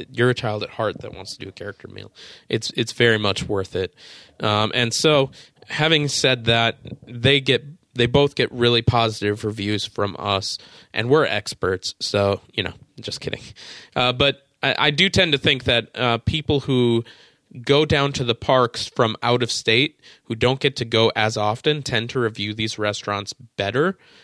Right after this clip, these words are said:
and higher than the people who visit these restaurants who live in Orlando and it's their life job to review the restaurants. You know, maybe they're trying to be as impartial as possible, but I've just noticed they tend to be far more negative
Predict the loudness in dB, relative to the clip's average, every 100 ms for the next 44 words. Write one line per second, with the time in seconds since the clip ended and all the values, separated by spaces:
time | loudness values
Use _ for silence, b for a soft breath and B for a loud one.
0 | -10 -8 0 0 2 0 -4 B B B
1 | 0 2 2 0 -4 -4 -6 -2 -2 -2
2 | -4 -2 0 0 -2 -2 0 0 0 -4
3 | -4 -4 -2 0 2 0 -2 0 2 2
4 | 2 2 0 -2 -4 -4 -6 -4 -4 -6
5 | -18 _ -2 -2 0 0 0 -4 -20 _
6 | b b b -4 0 2 2 0 -4 -4
7 | -4 -4 b b b _ -4 -2 -2 -2
8 | -2 -2 -2 -2 -2 -4 -8 -12 -14 -8
9 | -4 -4 -2 0 0 0 -2 -2 -2 -2
10 | -4 -4 -6 -6 -6 -2 0 0 -4 -6
11 | -2 -2 -2 -6 -6 -6 -8 _ _ _
12 | _ B B B B -4 0 2 2 2
13 | 0 0 0 0 -2 -2 0 0 0 -2
14 | 0 0 0 -2 -4